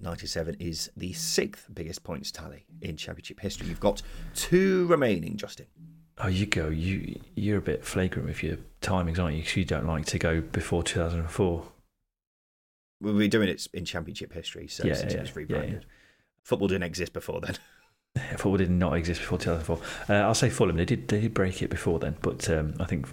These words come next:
Speaker 2: Marco Silva's Fulham side should be up there.
Speaker 1: Unfortunately, they're not, Justin. They are not on there.
Speaker 2: How?
Speaker 1: So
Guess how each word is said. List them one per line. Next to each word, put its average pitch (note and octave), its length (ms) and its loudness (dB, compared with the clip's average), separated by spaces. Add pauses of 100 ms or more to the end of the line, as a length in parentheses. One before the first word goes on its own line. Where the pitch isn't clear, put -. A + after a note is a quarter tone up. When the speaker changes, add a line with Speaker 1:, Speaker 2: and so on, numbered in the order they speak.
(140)
Speaker 2:
Marco F#2 320 2
Silva's E2 340 0
Fulham - 320 -2
side - 340 -2
should - 240 -2
be - 120 -4
up - 80 -8
there. - 180 -8 (2500)
Speaker 1:
Unfortunately, F#2 540 -6
they're F2+ 140 -2
not, F#2 240 -4
Justin. E2+ 460 -4 (240)
They F2 500 0
are E2 260 -2
not F2 400 -2
on F2+ 160 -4
there. E2+ 100 2
Speaker 2:
How? D#3 140 2
Speaker 1:
So E2+ 380 0